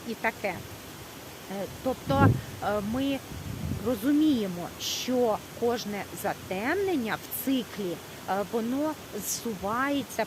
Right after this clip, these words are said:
приблизно на десять градусів. І таким чином, е,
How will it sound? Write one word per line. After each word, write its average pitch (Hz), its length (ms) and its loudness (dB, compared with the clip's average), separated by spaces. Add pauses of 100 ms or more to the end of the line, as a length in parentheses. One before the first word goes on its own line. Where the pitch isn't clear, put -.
приблизно 240 500 0
на 214 240 -2
десять 220 340 0 (380)
градусів. 196 760 0 (520)
І 254 280 0 (260)
таким 233 360 0 (200)
чином, 415 600 2
е, - 360 -4